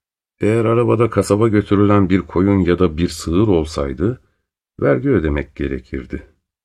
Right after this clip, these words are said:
Fakat insan kellesi için vergi alınmıyordu. Geçtik. Araba bulvarı geçtikten sonra Saint Marse mahallesinin ve sitenin bir karınca yuvasının içinde binlerce geçit gibi kıvrılan ve birbirleriyle kesişen,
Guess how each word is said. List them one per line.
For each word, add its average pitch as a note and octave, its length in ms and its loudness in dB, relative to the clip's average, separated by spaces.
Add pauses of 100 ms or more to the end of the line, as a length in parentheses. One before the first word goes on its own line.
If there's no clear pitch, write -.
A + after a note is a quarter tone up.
(500)
Fakat D#2+ 320 -8
insan E2 320 -4
kellesi D#2+ 540 -6
için E2 280 -6
vergi D#2 300 -4
alınmıyordu. C#2+ 760 -8 (1040)
Geçtik. - 520 -8 (1200)
Araba A2+ 440 0
bulvarı F#2+ 340 2
geçtikten F2 560 -2
sonra D#2 600 -4
Saint F#2 300 -2
Marse F2+ 300 -2
mahallesinin D#2 800 -6 (260)
ve E2+ 180 0
sitenin F2 500 -2
bir E2 160 -4
karınca E2 360 -2
yuvasının D#2+ 500 -2
içinde D2 420 -6
binlerce E2+ 460 -2
geçit D#2 360 -8
gibi D2+ 200 -8
kıvrılan D2 560 -6 (640)
ve E2 160 -2
birbirleriyle E2+ 680 -2
kesişen, D2 640 -8